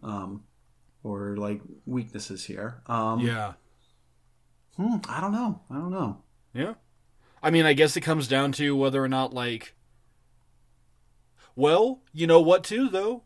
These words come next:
Speaker 2: Maybe, maybe I'm reading too much into this, but, like, your guy is harmed by the moon and the sun, so maybe weather effect, like, boosts him. Unless
Speaker 1: Oh,
Speaker 2: it's
Speaker 1: no.
Speaker 2: sunny
Speaker 1: Yeah,
Speaker 2: out?
Speaker 1: that could be.
Speaker 2: Dry skin. Your guy has dry skin, so when it's sunny out, it fucks you up.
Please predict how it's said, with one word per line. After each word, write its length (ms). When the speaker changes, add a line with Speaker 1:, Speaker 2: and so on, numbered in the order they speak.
Speaker 2:
Maybe, 360
maybe 260
I'm 120
reading 200
too 120
much 180
into 160
this, 240
but, 160
like, 300
your 180
guy 400
is 440
harmed 500
by 520
the 100
moon 400
and 280
the 80
sun, 440
so 180
maybe 260
weather 380
effect, 460
like, 260
boosts 360
him. 280
Unless 200
Speaker 1:
Oh, 140
Speaker 2:
it's 80
Speaker 1:
no. 360
Speaker 2:
sunny 540
Speaker 1:
Yeah, 220
Speaker 2:
out? 60
Speaker 1:
that 140
could 120
be. 420
Speaker 2:
Dry 260
skin. 400
Your 100
guy 220
has 240
dry 260
skin, 320
so 160
when 140
it's 160
sunny 300
out, 220
it 120
fucks 300
you 160
up. 180